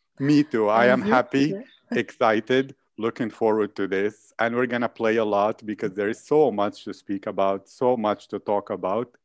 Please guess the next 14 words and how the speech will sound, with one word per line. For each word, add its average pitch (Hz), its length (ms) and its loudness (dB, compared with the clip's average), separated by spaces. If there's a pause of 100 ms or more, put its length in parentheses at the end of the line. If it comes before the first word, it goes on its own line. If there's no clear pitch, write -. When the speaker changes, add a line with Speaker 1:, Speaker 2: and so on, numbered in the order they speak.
Speaker 1:
And 117 380 -4 (760)
let's 185 220 0
begin 139 340 -2
with 131 120 -4
something 120 600 -4 (300)
really 110 360 -2
wonderful. 95 760 -4 (640)
This 131 380 -2
week, 110 320 -6
Speaker 2:
Okay, 190 320 -6 (100)
let's 202 200 -2
go. 208 180 -8 (960)
Speaker 1:
I 117 180 2
h-, 120 260 -2